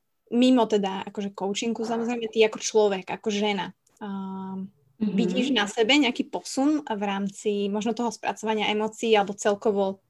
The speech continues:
Speaker 1: taký tento tvoj osobnostný rast? Čo možno tebe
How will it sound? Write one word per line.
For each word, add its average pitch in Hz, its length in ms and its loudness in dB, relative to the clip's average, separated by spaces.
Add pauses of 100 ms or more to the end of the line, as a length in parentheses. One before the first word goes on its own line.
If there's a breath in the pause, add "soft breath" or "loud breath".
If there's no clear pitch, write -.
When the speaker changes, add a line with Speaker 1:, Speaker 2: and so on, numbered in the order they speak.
(160)
Speaker 1:
taký 208 260 0
tento 220 600 0
tvoj 220 280 2
osobnostný 220 720 0
rast? 214 400 2 (440 loud breath)
Čo - 160 2
možno 269 200 4
tebe 220 600 4